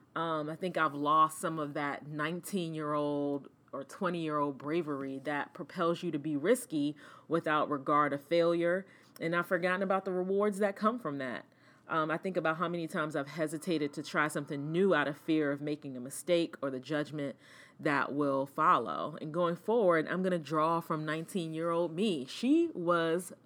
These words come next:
fearless. That girl was a bad mamma jamma. <laughs> Um, uh, and I, um, I've been thinking a lot about her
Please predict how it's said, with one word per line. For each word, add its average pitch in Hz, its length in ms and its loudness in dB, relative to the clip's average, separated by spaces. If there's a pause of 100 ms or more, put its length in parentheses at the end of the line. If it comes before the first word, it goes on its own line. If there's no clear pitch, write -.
(220)
fearless. 160 600 4
That 226 200 0
girl 190 200 4
was 160 120 2
a 147 80 0
bad 147 360 -2
mamma 139 260 -8
jamma. 160 520 0
<laughs> - 40 -20 (380)
Um, 190 720 6 (360)
uh, 160 540 4 (520)
and 180 140 6
I, 180 500 6
um, 165 520 2 (100)
I've 196 100 4
been 214 100 4
thinking 226 280 2
a 202 80 4
lot 208 180 6
about 175 380 4
her 139 340 2